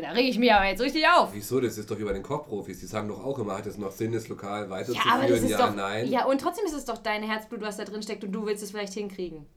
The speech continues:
Speaker 1: Was ist denn das grad für eine Argumentation? Es kann doch nicht die Stadt drüber entscheiden,
Speaker 2: Ja, kann
Speaker 1: ob
Speaker 2: sie
Speaker 1: das
Speaker 2: ja auch
Speaker 1: erfolgreich
Speaker 2: nicht.
Speaker 1: ist oder
Speaker 2: Nein.
Speaker 1: nicht und dann sagt, hey, tschüss, hey, ja.
Speaker 2: Die kann ihm ja das, wenn das wirklich jemandem
Speaker 1: Was ist das
Speaker 2: gehört, dann
Speaker 1: denn
Speaker 2: kann,
Speaker 1: für ein
Speaker 2: hallo, jetzt hör doch mal zu.
Speaker 1: Ja, aber
Speaker 2: Wenn es mal jemand, dann kann es ihm eh nicht wegnehmen. Aber vielleicht hat er ja eine gute Abfindung bekommen oder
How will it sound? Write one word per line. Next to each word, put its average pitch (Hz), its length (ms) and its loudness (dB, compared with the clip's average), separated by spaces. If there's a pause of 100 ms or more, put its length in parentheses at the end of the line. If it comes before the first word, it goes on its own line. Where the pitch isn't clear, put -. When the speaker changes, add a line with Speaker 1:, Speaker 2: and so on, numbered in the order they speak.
(400)
Speaker 1:
Was 190 140 -4
ist 185 60 -10
denn 190 60 -8
das 196 140 -6
grad 185 180 -6
für 196 80 -8
eine 196 140 -2
Argumentation? 180 520 0
Es 254 120 -2
kann 247 140 2
doch 233 60 0
nicht 220 140 -2
die 202 80 -4
Stadt 247 260 2
drüber 269 160 0
entscheiden, 220 540 2
Speaker 2:
Ja, - 120 -4
kann - 180 6
Speaker 1:
ob - 40 0
Speaker 2:
sie - 60 4
Speaker 1:
das 247 100 8
Speaker 2:
ja 240 40 8
auch - 60 6
Speaker 1:
erfolgreich 269 480 8
Speaker 2:
nicht. 269 80 0
Speaker 1:
ist 233 40 -2
oder 233 120 4
Speaker 2:
Nein. 208 100 6
Speaker 1:
nicht 277 100 6
und 262 60 4
dann 247 120 6
sagt, 233 180 4
hey, 247 140 2
tschüss, 262 240 -2
hey, 247 200 6
ja. 220 360 4
Speaker 2:
Die - 60 -14
kann - 160 -6
ihm 120 100 2
ja 110 100 2
das, 104 180 -4 (100)
wenn 117 220 4
das 120 200 4
wirklich 127 380 2
jemandem 104 360 2
Speaker 1:
Was 95 80 -4
ist 98 40 2
das 107 80 2
Speaker 2:
gehört, 151 200 6
dann 131 80 6
Speaker 1:
denn 123 80 2
Speaker 2:
kann, - 100 0
Speaker 1:
für 104 60 0
ein - 80 -4
Speaker 2:
hallo, 147 260 6
jetzt 143 100 -2
hör 160 60 2
doch 156 80 4
mal 147 120 6
zu. 143 120 4
Speaker 1:
Ja, 208 240 6
aber 202 180 2
Speaker 2:
Wenn 117 140 6
es 135 160 2
mal 123 100 4
jemand, 120 320 4
dann 110 80 2
kann 110 180 0
es 107 140 -2
ihm 104 120 -6
eh 117 160 -2
nicht 117 180 -4
wegnehmen. 85 420 -10
Aber 90 220 -6
vielleicht 92 180 -6
hat 95 80 -6
er 92 40 -4
ja 87 40 -4
eine 85 120 -8
gute 82 200 -10
Abfindung 104 360 -6
bekommen 76 320 -12
oder 78 260 -10